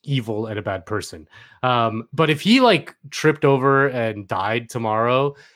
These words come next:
he'd be replaced by some other guy who was just as evil or bad. The system is one in which a g-, if a good person got into that position, like, if a good moral person got in to be the C E O of ExxonMobil,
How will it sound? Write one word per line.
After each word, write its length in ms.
he'd 160
be 100
replaced 460
by 280
some 200
other 160
guy 300
who 160
was 160
just 200
as 140
evil 420
or 80
bad. 340
The 100
system 640
is 540
one 460
in 240
which 380
a 80
g-, 200
if 160
a 60
good 360
person 560
got 220
into 160
that 200
position, 420
like, 120
if 160
a 40
good 460
moral 440
person 580
got 160
in 100
to 100
be 120
the 80
C 300
E 60
O 100
of 120
ExxonMobil, 720